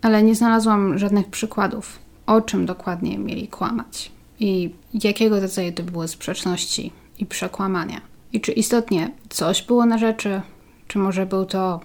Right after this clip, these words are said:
taki celowy zabieg, aby trochę namieszać i zasiać po prostu niepewność i panikę, w nadziei na to, że ktoś z tych ich podejrzanych gdzieś tam może się przełamie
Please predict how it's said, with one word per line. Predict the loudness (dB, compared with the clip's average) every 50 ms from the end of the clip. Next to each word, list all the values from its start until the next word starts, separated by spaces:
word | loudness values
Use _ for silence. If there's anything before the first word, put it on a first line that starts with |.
| -14 _ _ -20 -16 -8
taki | -8 -8 -6 -4 -6 -4
celowy | -4 -4 -2 0 2 2 2 2 2 0
zabieg, | 0 -2 -4 -6 -8 -10 -12 -14 -18 -18 -20 -20 -20 -20 -20 -20 -20 _ _ -14 -6
aby | -4 0 2 2 2
trochę | 2 2 0 2 2 2 2 2 0 -4 -12 -4
namieszać | 0 2 2 4 4 2 2 2 0 2 0 -2 -2 -2 -4 -8 -8 -8 -12 -16 -20 -20 -20 -18 -16 -8 -6
i | -4
zasiać | -2 0 0 0 0 -2 -4 -6
po | -6
prostu | -4 -2 -4 -2 -2 -4 -4 -4 -2 -2
niepewność | 0 0 0 0 0 0 0 2 2 0 0 -2 -4 -10 -12 -12
i | -12 -12 -14 -16 -6
panikę, | 0 4 4 4 4 2 0 -4 -4 -6 -8 -14 -20 -20 -20 -20 -20 -20 -20 -20 -14
w | -4 -2
nadziei | 0 2 6 8 8 8 8
na | 8 6 4
to, | 2 2 2 2 2 0 -2 -10 -16 -14 -8
że | -6 -4 -2 0 0 0 2 0 0 -2 -4 -6 -8 -16 -20 -20 -18
ktoś | -16 -8 -4 -2 -2 0 -2 -2 -4
z | -6 -6
tych | -2 -2 0 0
ich | 0 -4 -4
podejrzanych | -4 -4 -2 0 2 2 2 2 2 2 4 4 2 0 -2
gdzieś | -8 -8 -8 -8
tam | -6 -4 -4 -2
może | -2 -2 -4 -4 -6
się | -6 -8 -10
przełamie | -8 -8 -10 -8 -6 -2 0 2 2 2 2 0 -2